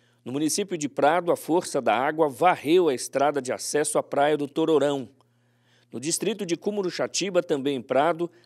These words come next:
as ruas foram invadidas no sábado à noite. Uma pequena ponte foi levada pela enxurrada. Várias casas ficaram alagadas.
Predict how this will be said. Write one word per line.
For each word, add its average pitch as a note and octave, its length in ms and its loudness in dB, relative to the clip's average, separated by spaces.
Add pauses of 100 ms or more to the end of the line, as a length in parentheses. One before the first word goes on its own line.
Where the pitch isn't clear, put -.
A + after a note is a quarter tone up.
as G2 220 -12
ruas F3 260 -2
foram D3 200 -4
invadidas D#3 720 -2
no B2 120 -10
sábado D3 440 0
à C#3+ 60 -4
noite. D3 520 -4 (500)
Uma B2+ 140 -6
pequena G#3 420 -2
ponte F3 400 -4
foi F3+ 160 -4
levada D3+ 540 0
pela B2 180 -4
enxurrada. C3+ 720 -4 (460)
Várias E3+ 580 4
casas D#3+ 480 0
ficaram D3 380 0
alagadas. C#3 840 2